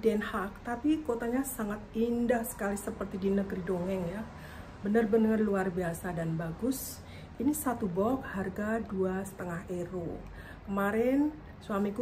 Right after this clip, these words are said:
beli dua box ya, itu aku makan sendiri, yang satu box sudah habis. Karena dia tidak suka, jadi aku makan sepuasnya. Ini benar-benar rasanya manis dan luar biasa. Aku coba ya.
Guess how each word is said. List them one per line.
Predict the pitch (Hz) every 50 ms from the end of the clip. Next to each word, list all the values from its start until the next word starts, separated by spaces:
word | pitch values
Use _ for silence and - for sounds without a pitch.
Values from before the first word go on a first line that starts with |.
| 226 202
beli | 208 196 180
dua | 160 190 185 180 170
box | 160 170 208 220 - 180
ya, | 175 170 180 196 220 226 226 -
itu | 226 220 - 294 269
aku | 247 240 -
makan | 226 226 226 226 220 214
sendiri, | - - 220 196 196 185 180 170 185 233
yang | 247 247 -
satu | - - 240 226 226 233 185
box | 180 202 233 - - -
sudah | 202 208 180
habis. | 160 175 170 165 - 202 196 - - - - - - - - - - -
Karena | 233 240 262 285 240
dia | 269 294 294
tidak | - 220 196 - -
suka, | - - 202 190 - - 202 202 220
jadi | 226 220 208 190 - - 202
aku | - - 196
makan | 190 185 180 - - - 104 240 262 262 277 269 -
sepuasnya. | - - 226 220 - - 185 180 170 170 165 - 180 175 170 165 165 185 226 247 - - - - - - - -
Ini | 233 294
benar-benar | 226 220 208 202 202 202 202 226 254 247 220 208 202
rasanya | - - 214 226 226
manis | 220 208 208 202 196 196 196 208 202 - -
dan | 175 170 170
luar | 170 170 160 160 160
biasa. | - 165 165 160 160 160 - - - - - - - - - - - - - - - - - - - - - - - 196
Aku | 202 - 220
coba | - 226 196 180 202
ya. | 220 214 185 175 175 180 190 196 220